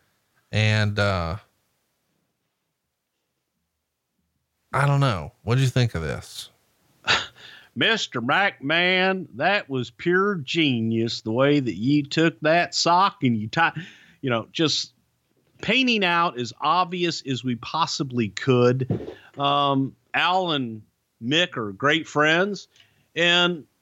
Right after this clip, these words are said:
Speaker 2: <laughs> the match was entertaining, but there was so much gaga throughout. You know, there was good shit in the show, but I found, I found it entertaining, but it was gaga, and it was, it was some fun gaga with Mick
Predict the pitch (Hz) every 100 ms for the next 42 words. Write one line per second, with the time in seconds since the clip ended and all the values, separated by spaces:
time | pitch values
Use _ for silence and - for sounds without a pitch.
0 | _ _ _ _ _ _ _ _ - -
1 | 622 554 - - _ _ _ - - 208
2 | - - 170 151 147 147 190 175 165 143
3 | 156 151 123 147 143 160 180 208 202 -
4 | - - - - 330 311 - - 302 294
5 | 277 - 160 151 190 202 180 135 113 104
6 | 107 139 143 131 104 123 123 117 139 131
7 | 110 101 139 180 - 220 220 - _ _
8 | _ - 175 165 202 202 202 185 123 165
9 | 170 202 185 165 143 165 208 180 147 147
10 | 143 113 - 120 135 202 302 294 _ _
11 | _ _ _ _ _ _ - 160 175 156
12 | 143 175 160 117 90 101 113 120 110 127
13 | 127 120 - 120 113 - 156 156 147 147
14 | 143 147 139 123 113 139 135